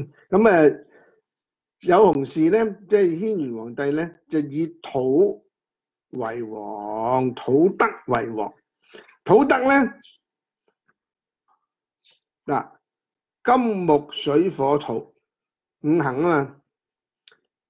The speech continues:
如果以土為，為佢嘅五德，呃，所在呢，土嘅顏色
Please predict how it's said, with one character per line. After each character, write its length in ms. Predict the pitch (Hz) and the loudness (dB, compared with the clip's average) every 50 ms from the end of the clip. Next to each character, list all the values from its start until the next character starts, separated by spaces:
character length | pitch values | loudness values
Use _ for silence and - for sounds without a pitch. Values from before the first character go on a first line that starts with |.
| _ _ _ _ _ _ _ _ | _ _ _ _ _ _ _ _
如 460 | - 170 175 175 175 175 175 180 180 | -10 -4 0 2 4 4 4 4 4
果 280 | 165 196 196 220 247 262 | 2 4 4 4 4 4
以 240 | 226 202 196 208 208 | 2 0 -4 -4 -6
土 880 | 202 - - - - - 147 151 156 160 190 269 294 240 - - - _ _ _ _ _ _ _ _ _ _ _ _ _ _ _ _ _ _ _ _ _ _ _ _ | -8 -10 -16 -16 -8 -2 0 4 6 6 6 6 6 2 0 -4 -12 _ _ _ _ _ _ _ _ _ _ _ _ _ _ _ _ _ _ _ _ _ _ _ _
為， 360 | - 135 127 127 120 113 98 - - - - _ _ _ _ _ _ _ | -8 -6 -6 -6 -6 -8 -8 -12 -14 -18 -18 _ _ _ _ _ _ _
為 320 | - - 139 135 131 127 127 | -14 -10 -6 -4 -4 -4 -2
佢 180 | - 160 160 | 0 0 0
嘅 680 | 147 160 156 147 143 139 139 139 139 135 135 131 135 - - | 2 2 2 2 2 2 2 0 0 0 0 -2 -4 -6 -4
五 180 | 139 147 175 | -2 -2 0
德， 100 | - - - - - - _ _ _ _ _ _ _ _ _ _ _ _ _ _ _ _ _ _ _ _ _ _ _ _ _ _ _ _ _ _ _ _ _ _ _ - - | 0 0 -2 -4 -8 -20 _ _ _ _ _ _ _ _ _ _ _ _ _ _ _ _ _ _ _ _ _ _ _ _ _ _ _ _ _ _ _ _ _ _ _ -14 -8
呃， 800 | - 156 147 135 131 127 127 120 120 120 120 120 120 107 - - - | -6 -4 -4 -4 -4 -6 -6 -8 -8 -8 -8 -8 -8 -8 -10 -8 -2
所 200 | - 170 190 185 | 0 2 2 4
在 280 | - 147 139 131 135 | 4 2 4 4 4
呢， 160 | 147 175 175 - - _ _ _ _ _ _ - - _ _ _ _ _ _ _ _ _ _ _ _ _ _ _ _ - | 2 2 0 -4 -10 _ _ _ _ _ _ -20 -20 _ _ _ _ _ _ _ _ _ _ _ _ _ _ _ _ -10
土 160 | - - 147 151 180 208 254 - - - - - - | -2 2 6 6 8 8 6 4 0 -8 -12 -10 -4
嘅 180 | - 165 160 160 | 0 0 2 2
顏 240 | 143 120 110 113 117 | 0 -2 -4 -6 -4
色 100 | - 208 | -2 -4